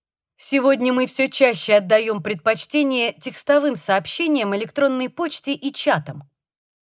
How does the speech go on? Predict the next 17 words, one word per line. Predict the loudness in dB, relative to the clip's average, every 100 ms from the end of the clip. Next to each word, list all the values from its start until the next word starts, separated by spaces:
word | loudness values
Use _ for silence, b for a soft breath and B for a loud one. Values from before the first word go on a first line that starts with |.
| -10
И | -6
в | 0
большинстве | 0 0 -4 -2 -2 -2
случаев | -2 -2 0 0 0 -2
это | -2 2
даже | 2 2
хорошо, | -4 -2 -2 -4 -8 -8
эффективно | -8 -4 -4 0 0 0
и | -2 -6
просто. | -8 -8 -8 -12 -18 _ _ _ _ _ _ _ _ _
Но | -2 2 4
когда | 4 2 4 4
речь | 4 -2 -4
идёт | -2 -2 0
о | -2
чём-то | -2 -6 -6 -6
важном, | 0 0 0 -4 -10